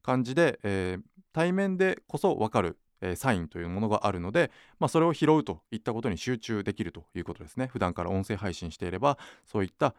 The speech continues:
対面で起こることということに集中できるということです。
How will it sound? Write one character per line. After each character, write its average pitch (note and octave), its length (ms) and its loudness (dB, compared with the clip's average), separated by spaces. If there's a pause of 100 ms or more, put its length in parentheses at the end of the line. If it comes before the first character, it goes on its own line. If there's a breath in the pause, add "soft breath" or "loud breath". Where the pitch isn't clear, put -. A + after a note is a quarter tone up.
(120 soft breath)
対 C#3 220 2
面 C#3 220 2
で C#3+ 200 4
起 A#2+ 100 -4
こ C#3 120 2
る F#2 240 0
こ - 100 -12
と A#2+ 160 -2
と - 140 -6
い - 20 -2
う A#2 40 -6
こ C3+ 120 -6
と D#3 100 -2
に E3+ 120 -2
集 F2 200 -8
中 D#2+ 140 -8
で - 80 -10
き E2+ 100 -10
る E2+ 60 -6
と - 120 -20 (140)
い F2+ 60 -6
う E2+ 60 -6
こ E2+ 100 -8
と - 80 -10
で - 120 -20
す。 - 140 -20